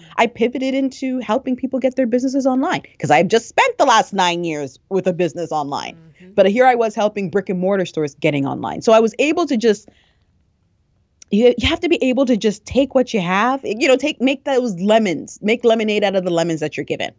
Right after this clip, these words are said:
Speaker 2: Mm.
Speaker 1: Right? And so I feel like with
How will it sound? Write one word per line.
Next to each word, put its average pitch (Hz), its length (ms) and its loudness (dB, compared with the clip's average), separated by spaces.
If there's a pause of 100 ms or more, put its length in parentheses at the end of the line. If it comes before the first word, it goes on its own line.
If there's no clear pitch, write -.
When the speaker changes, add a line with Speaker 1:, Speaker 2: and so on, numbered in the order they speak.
(120)
Speaker 2:
Mm. 185 60 -20 (540)
Speaker 1:
Right? 151 360 0 (340)
And 202 300 0
so 196 680 0
I 208 120 2
feel 311 360 -2
like 233 340 0
with 185 200 -2